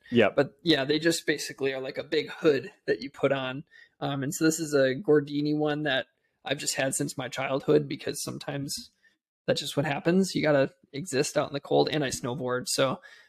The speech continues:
Speaker 2: I use it for my snowboarding. But on the really, really cold days, having a full hood that covers your entire nose, and it's, it basically just keeps just your eyes open. So I think when it, if you had to pare it down for the head, you need a tight,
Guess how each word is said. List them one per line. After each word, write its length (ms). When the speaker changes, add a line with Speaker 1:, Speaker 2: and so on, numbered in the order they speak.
Speaker 2:
I 60
use 140
it 100
for 100
my 80
snowboarding. 640
But 160
on 140
the 100
really, 220
really 180
cold 300
days, 220
having 220
a 40
full 320
hood 440
that 160
covers 560
your 160
entire 360
nose, 560
and 100
it's, 360
it 120
basically 360
just 180
keeps 240
just 240
your 140
eyes 180
open. 340
So 400
I 60
think 180
when 120
it, 100
if 160
you 60
had 80
to 40
pare 280
it 60
down 420
for 220
the 100
head, 420
you 80
need 160
a 40
tight, 300